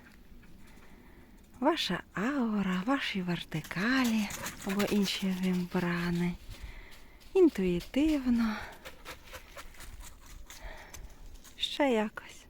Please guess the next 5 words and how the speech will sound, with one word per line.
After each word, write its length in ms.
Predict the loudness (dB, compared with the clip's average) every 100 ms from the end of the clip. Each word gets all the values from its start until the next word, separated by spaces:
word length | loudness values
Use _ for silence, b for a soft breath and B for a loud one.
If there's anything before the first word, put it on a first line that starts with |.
| -20 -20 B B B B -2
Отже, 240 | 0 0
на 220 | -2 -2
дереві 580 | -2 0 0 2 2 2 0 -8 -4
намальовано 960 | 0 0 -2 -2 0 2 2 4 2 -2 -10 -12 -4
червоним 580 | 2 4 6 6 6